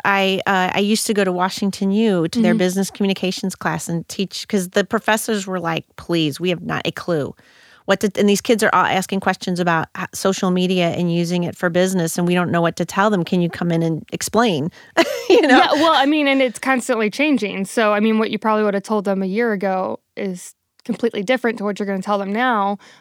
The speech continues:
Speaker 2: Um, so it's almost a hard thing for a lot of, I guess, traditional professors to teach
Speaker 1: Right.
Speaker 2: when you're not out there, um, using it for companies, because it changes
Speaker 1: Well,
Speaker 2: daily, weekly.
Speaker 1: it's like writing a, it's like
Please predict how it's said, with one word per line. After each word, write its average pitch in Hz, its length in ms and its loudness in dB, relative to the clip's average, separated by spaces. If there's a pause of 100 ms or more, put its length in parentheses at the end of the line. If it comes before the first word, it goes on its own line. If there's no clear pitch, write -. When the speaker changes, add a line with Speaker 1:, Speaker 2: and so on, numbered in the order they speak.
Speaker 2:
Um, 202 580 -2
so 226 360 -2
it's 220 120 0
almost 247 260 2
a 214 40 -2
hard 214 320 -2
thing 214 200 0
for 202 160 -4
a 202 60 0
lot 196 220 0
of, 190 100 -2 (320)
I 214 80 -10
guess, 190 360 -10 (200)
traditional 220 540 0
professors 247 720 0
to 285 120 -2
teach 302 540 -2
Speaker 1:
Right. 156 220 0
Speaker 2:
when 226 100 6
you're 226 160 4
not 208 400 2
out 190 240 -2
there, 208 440 0
um, 196 460 -2
using 202 380 0
it - 160 -4
for 226 100 -8
companies, 247 600 -2 (380)
because 220 240 -4
it - 100 -6
changes 226 520 -8 (320)
Speaker 1:
Well, 214 160 4
Speaker 2:
daily, 226 380 2
weekly. 226 500 0
Speaker 1:
it's 254 140 0
like 302 180 2
writing 262 280 2
a, 214 100 0
it's 214 340 -2
like 226 120 0